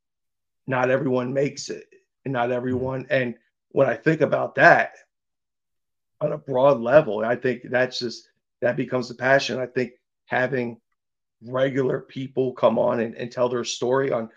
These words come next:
Speaker 1: mental health, mental health while they were, uh, excuse me, while they were in the military, and, um, h-, how, how they're, if they're dealing with something, how are they digging themselves out of that hole? Because I think for me,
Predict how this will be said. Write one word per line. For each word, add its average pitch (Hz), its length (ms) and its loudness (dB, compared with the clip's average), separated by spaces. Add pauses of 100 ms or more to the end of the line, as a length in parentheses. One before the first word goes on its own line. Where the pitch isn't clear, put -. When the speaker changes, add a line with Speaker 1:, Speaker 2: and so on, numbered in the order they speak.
(240)
Speaker 1:
mental 143 360 -2
health, 123 380 0 (340)
mental 123 280 -4
health 131 260 0
while 147 240 -2
they 156 120 -2
were, 139 280 -6
uh, 135 80 0
excuse 131 300 -4
me, 117 60 -2
while 123 180 0
they 123 80 -2
were 120 100 -2
in 123 100 -4
the 131 60 -4
military, 139 720 0 (400)
and, 127 340 -4
um, 123 340 -2 (560)
h-, 120 120 -4
how, 131 240 0
how 127 260 2
they're, 131 340 0 (600)
if 139 140 -4
they're 151 180 4
dealing 139 500 0
with 113 140 -6
something, 120 420 -6 (300)
how 135 180 2
are 131 100 2
they 135 160 -4
digging 127 320 -6
themselves 127 440 -2
out 123 160 -2
of 120 60 -2
that 110 160 -2
hole? 127 400 2 (360)
Because 120 300 -4
I 139 100 -6
think 139 380 -2 (180)
for 117 140 -4
me, 131 640 -2